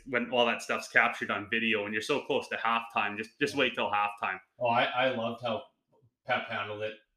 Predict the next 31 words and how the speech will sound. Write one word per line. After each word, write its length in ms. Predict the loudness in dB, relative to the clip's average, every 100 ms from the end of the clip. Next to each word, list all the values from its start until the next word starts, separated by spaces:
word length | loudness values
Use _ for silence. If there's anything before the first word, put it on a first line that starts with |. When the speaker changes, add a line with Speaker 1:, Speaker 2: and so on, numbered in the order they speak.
| _ _ _ _ _ 8
Speaker 1:
Well, 120 | 10
I 40 |
know, 160 | 12 10
but 180 | 6 6
from 220 | 6 8
a, 260 | 6 4 2
I 100 | 6
know 160 | 8 8
from 160 | 6
a 60 | 2
Speaker 2:
Oh. 40 | 8
Speaker 1:
fan 240 | 8 8
perspective, 600 | 6 0 4 4 6 4
but 200 | 4 2
from 180 | 2 4
a 180 | 2 -2 -18 _ _ _ _ _ _ _
human 300 | 6 6 8
<laughs> 120 | 8
resources 640 | 8 6 2 2 2 2 4
perspective. 520 | 0 2 6 8 8 6
Speaker 2:
No, 140 | 4
no. 260 | 0 0 -2
For, 120 | -10
for 180 | -6 -4
me, 420 | 0 0 0 -4 -14 _ _
for 100 | -10
me, 240 | -2 0 2
if 160 | 0
that's 300 | 0 0 0
your 220 | -2 -2 -4
job, 580 | -6 -2 2 2 0